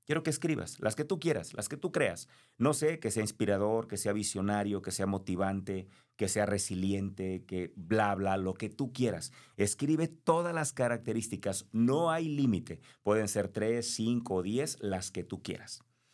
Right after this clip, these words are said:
Y regresando de la pausa, te voy a explicar qué podemos hacer con esas características. Así que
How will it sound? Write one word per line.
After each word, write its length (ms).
Y 120
regresando 600
de 80
la 160
pausa, 340
te 80
voy 140
a 40
explicar 580
qué 160
podemos 400
hacer 340
con 220
esas 420
características. 840
Así 200
que 260